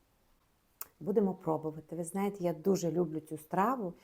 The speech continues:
іменно з сухариками. А ще, якщо чорний хліб з чесночком. Ну, ви знаєте, дуже смачно. Дійсно, це настільки смачно.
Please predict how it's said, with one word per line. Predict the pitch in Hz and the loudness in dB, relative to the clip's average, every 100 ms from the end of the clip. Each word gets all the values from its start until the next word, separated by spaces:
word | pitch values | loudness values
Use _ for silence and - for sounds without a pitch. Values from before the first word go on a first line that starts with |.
| - - - | -20 -16 4
іменно | 220 233 202 190 | 8 8 8 4
з | - | 0
сухариками. | 180 - 160 151 156 - 160 160 - _ _ _ _ _ _ _ _ _ - - - - - - _ _ _ _ _ _ _ - - _ _ _ _ _ - - - 190 | -4 0 0 0 -4 -10 -14 -14 -18 _ _ _ _ _ _ _ _ _ -18 -14 -8 -6 -6 -8 _ _ _ _ _ _ _ -16 -16 _ _ _ _ _ -18 -18 -8 -6
А | |
ще, | 180 214 | 0 4
якщо | 208 185 180 | 4 2 -4
чорний | - 190 170 170 | 0 0 2 -2
хліб | 170 196 233 240 - - _ _ _ - | 0 4 4 4 -4 -20 _ _ _ -14
з | - | -2
чесночком. | 185 185 175 - - 196 208 202 202 - - _ _ _ _ _ _ _ _ _ - _ | -2 0 -4 -4 2 4 4 2 -4 -20 -20 _ _ _ _ _ _ _ _ _ -20 _
Ну, | 196 196 | 0 2
ви | 190 | 4
знаєте, | 202 190 185 | 6 4 2
дуже | 165 170 160 | -2 -2 -4
смачно. | - 156 156 156 175 170 | -4 -4 -6 -6 -6 -4
Дійсно, | 165 220 214 175 | 2 2 2 -2
це | - 180 | 2 2
настільки | 175 - 180 160 | 2 -2 -10 -8
смачно. | - 196 269 302 - 165 | -2 0 0 -2 -6 -6